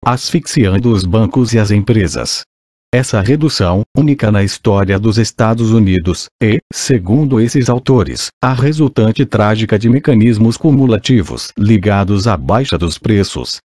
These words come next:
mecanismos que teria sido fácil interromper como uma ação enérgica no open market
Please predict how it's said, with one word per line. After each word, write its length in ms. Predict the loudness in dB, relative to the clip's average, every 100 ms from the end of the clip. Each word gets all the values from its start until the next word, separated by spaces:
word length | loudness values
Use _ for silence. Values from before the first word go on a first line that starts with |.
| -2
mecanismos 680 | -2 2 2 4 2 0 0
que 140 | -2
teria 500 | 0 2 2 0 -2 -6
sido 480 | -6 0 0 2 -2
fácil 480 | -2 -2 -2 0 2
interromper 720 | 2 0 2 0 2 0 0
como 260 | 2 2
uma 280 | 4 4 2
ação 420 | 0 0 0 2
enérgica 640 | 2 2 0 -2 -4 -2 0
no 340 | 2 2 2
open 340 | 2 2 2
market 580 | 2 0 0 -2 -2 -2